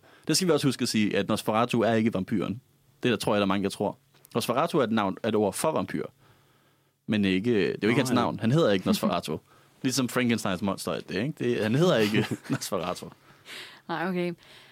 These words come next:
Speaker 3: Men dem, der så engang har grundlagt Nosferatu i nitten tooghalvfems, har besluttet, at vi skulle hedde det her. Altså, hvad, vi ved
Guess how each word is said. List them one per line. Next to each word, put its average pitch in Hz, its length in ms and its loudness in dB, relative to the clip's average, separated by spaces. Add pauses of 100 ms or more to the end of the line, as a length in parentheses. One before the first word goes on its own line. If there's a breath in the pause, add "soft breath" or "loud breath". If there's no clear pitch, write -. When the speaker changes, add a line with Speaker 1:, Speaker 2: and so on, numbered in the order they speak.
(160 loud breath)
Speaker 3:
Men 240 480 -2
dem, 285 180 2
der 302 100 4
så 285 120 0
engang 220 320 0
har 202 100 0
grundlagt 175 600 -2
Nosferatu 160 800 -4
i 135 60 -8
nitten 175 440 0
tooghalvfems, 160 640 -6
har 165 140 -4
besluttet, 190 400 -2
at 180 60 -4
vi 160 60 -8
skulle 160 220 -10
hedde 156 140 -4
det - 180 -10
her. 90 140 -6 (500)
Altså, 170 200 -10 (320)
hvad, 233 160 0 (420)
vi 190 300 2
ved 269 120 2